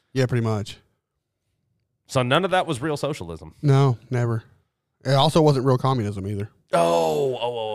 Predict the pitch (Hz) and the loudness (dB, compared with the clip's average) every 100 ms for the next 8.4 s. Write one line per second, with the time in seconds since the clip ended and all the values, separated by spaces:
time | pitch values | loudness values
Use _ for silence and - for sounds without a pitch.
0 | 98 92 - 127 131 143 123 117 117 104 | -8 -6 0 2 2 2 0 0 -2 -2
1 | 101 101 101 98 82 110 107 104 98 90 | -4 -6 -6 -6 -6 -6 -6 -6 -10 -12
2 | 95 95 90 69 85 92 - 131 131 123 | -10 -8 -8 -12 -12 -12 -8 -6 -6 -8
3 | 120 113 110 110 107 - 107 98 95 92 | -8 -10 -10 -12 -12 -10 -10 -8 -10 -10
4 | 92 87 98 92 92 90 90 85 85 80 | -14 -14 -12 -8 -6 -8 -10 -14 -16 -14
5 | 85 - 90 82 85 80 82 82 80 78 | -14 -14 -14 -12 -12 -10 -10 -10 -12 -16
6 | 71 - 52 143 190 190 156 - 175 285 | -16 -18 -16 0 2 4 4 2 -2 0
7 | 302 285 175 120 117 - 123 117 156 160 | -2 0 -2 -2 -4 -6 -4 2 2 4
8 | 143 127 107 | 2 -2 -6